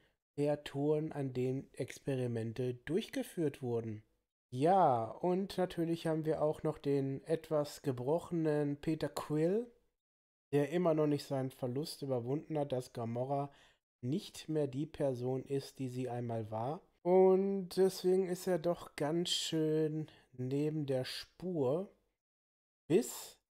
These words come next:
es dann zu einem Kampf kommt, wo Leute Rocket Raccoon fangen wollen, aber die Guardians of the Galaxy den Angriff so,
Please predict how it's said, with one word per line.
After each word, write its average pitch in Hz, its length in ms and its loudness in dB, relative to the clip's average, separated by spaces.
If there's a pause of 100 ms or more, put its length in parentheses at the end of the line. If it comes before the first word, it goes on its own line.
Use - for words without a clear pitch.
es 151 140 -6
dann 156 260 -2
zu 151 160 -6
einem 135 380 -4
Kampf 220 400 -8
kommt, 151 500 -6 (120)
wo 196 520 2 (400)
Leute 180 560 2 (120)
Rocket 151 460 0
Raccoon 139 420 0
fangen 165 440 -2
wollen, 147 360 0 (340)
aber 180 280 2
die 156 160 -2
Guardians 160 400 2
of 156 120 -2
the 143 160 -8
Galaxy 147 760 -2
den 135 180 -2
Angriff 151 420 -2
so, 139 400 -4